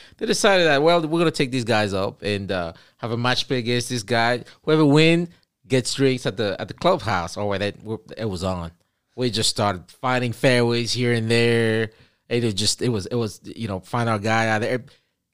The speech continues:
There was a tiny distraction to add to the pressure.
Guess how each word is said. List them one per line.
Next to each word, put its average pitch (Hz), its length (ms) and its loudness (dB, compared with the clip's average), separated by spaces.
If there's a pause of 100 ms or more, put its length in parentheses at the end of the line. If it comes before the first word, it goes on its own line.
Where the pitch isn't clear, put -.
(260)
There 185 140 6
was 247 120 4
a 196 60 -4
tiny 277 300 2
distraction 185 580 2
to 147 100 2
add 143 200 2
to 135 60 -8
the 120 80 -4
pressure. 143 560 -4